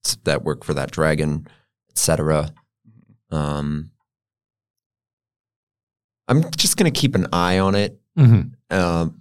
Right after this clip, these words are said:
Speaker 1: as the
Speaker 3: As,
Speaker 1: testimonies go
Speaker 3: yeah.
Speaker 1: by, and
Speaker 3: So as the
Speaker 1: it's gonna
Speaker 3: tes-,
Speaker 1: be a long day. <laughs>
Speaker 3: yeah, it's, it is a long day. So, uh, probably about nine A M, the Dauphine comes out.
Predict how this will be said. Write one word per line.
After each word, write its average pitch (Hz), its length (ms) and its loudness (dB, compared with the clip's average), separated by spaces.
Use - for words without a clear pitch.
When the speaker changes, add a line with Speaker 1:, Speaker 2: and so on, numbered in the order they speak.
Speaker 1:
as 82 280 0
the 80 160 -2
Speaker 3:
As, 80 80 -2
Speaker 1:
testimonies 82 600 -2
go 85 120 -2
Speaker 3:
yeah. 76 80 -2
Speaker 1:
by, 78 280 2
and 78 280 0
Speaker 3:
So - 320 0
as 160 320 0
the 180 160 2
Speaker 1:
it's 85 80 0
gonna - 120 2
Speaker 3:
tes-, 82 60 2
Speaker 1:
be 80 60 2
a - 20 2
long 82 320 2
day. 78 340 0
<laughs> - 100 -8
Speaker 3:
yeah, 127 220 2
it's, 143 360 0
it 147 140 4
is 131 100 4
a 127 60 4
long 107 280 4
day. 87 200 0
So, 107 380 2
uh, 101 360 2
probably 110 300 2
about 101 280 0
nine 110 320 4
A 110 180 6
M, 113 180 6
the 98 100 2
Dauphine 92 560 0
comes 165 400 -2
out. 165 340 4